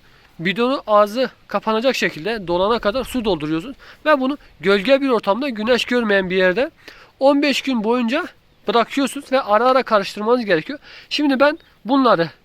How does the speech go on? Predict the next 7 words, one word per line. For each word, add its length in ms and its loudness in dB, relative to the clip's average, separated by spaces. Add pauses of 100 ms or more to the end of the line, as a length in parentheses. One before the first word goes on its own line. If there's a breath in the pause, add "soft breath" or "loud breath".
(180)
bidona 380 2
doldurayım. 460 4 (340 soft breath)
Daha 160 6
sonra 280 -2
videomuza 420 -2
devam 240 2
edelim. 200 -6